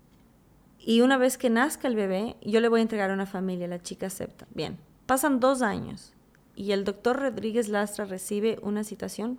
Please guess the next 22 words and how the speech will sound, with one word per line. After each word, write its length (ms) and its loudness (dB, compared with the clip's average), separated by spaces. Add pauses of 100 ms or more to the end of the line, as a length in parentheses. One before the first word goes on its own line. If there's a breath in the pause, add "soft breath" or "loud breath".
por 140 -6
parte 240 -6
de 60 -4
una 140 0
diputada 480 -4
feminista. 580 -6 (520 soft breath)
Es 120 2
decir, 280 0
ya 160 2
no 100 0
solo 260 -2
se 140 -4
trata 280 -4
del 120 0
aborto, 300 -4
el 80 -2
niño 240 0
tenía 300 -4
dos 220 -2
años 280 -2
de 100 -4
nacido 800 -2